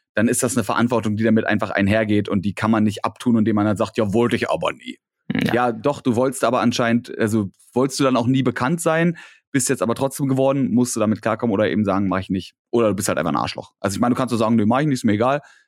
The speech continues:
Speaker 1: ich bin nämlich einfach wieder hinter letzte Fotzkorb", so. Ähm,
Speaker 2: <laughs>
Speaker 1: muss, muss aber auch nicht sein, ne?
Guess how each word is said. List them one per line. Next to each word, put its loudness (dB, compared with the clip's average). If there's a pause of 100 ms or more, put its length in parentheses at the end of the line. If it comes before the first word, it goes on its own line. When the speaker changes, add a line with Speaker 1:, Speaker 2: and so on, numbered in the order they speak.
(100)
Speaker 1:
ich -20
bin -2
nämlich 4
einfach 0
wieder 2
hinter 0
letzte -4
Fotzkorb", -2
so. 2 (580)
Ähm, 2 (220)
Speaker 2:
<laughs> -2
Speaker 1:
muss, 2 (100)
muss 2
aber 0
auch 0
nicht 2
sein, -4
ne? 0